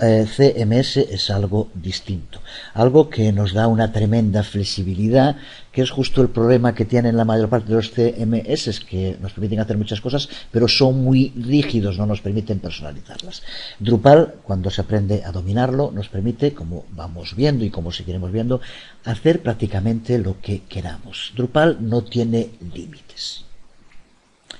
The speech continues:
O sus límites están en nuestra propia capacidad, conocimiento y en, eh, el continuo desarrollo, eh, que con toda seguridad, eh, la comunidad que se mueve en torno a Drupal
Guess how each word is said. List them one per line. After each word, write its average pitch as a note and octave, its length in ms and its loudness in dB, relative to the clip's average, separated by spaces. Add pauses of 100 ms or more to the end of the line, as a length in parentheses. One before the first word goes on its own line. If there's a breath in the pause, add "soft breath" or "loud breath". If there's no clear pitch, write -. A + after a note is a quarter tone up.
(360 loud breath)
O C#3+ 240 2
sus A#2 260 0
límites C#3 460 4
están B2+ 480 4
en A2 100 4
nuestra A2 340 0
propia A2 320 2
capacidad, B2+ 880 0
conocimiento C3 920 2 (440 loud breath)
y E3+ 300 6
en, A#2 500 4
eh, G#2 760 4
el A2 240 2
continuo B2+ 640 4
desarrollo, A#2 920 4 (380 loud breath)
eh, F2+ 260 -6
que A2 400 0
con F#2+ 140 -8
toda F#2+ 180 -4
seguridad, G2 560 0
eh, F#2 220 -6
la F2 300 -4
comunidad F#2 320 -4
que F#2 80 -14
se - 80 -10
mueve F#2 160 -4
en E2+ 60 -6
torno F#2 360 -6
a F#2 180 -8
Drupal G2 460 -4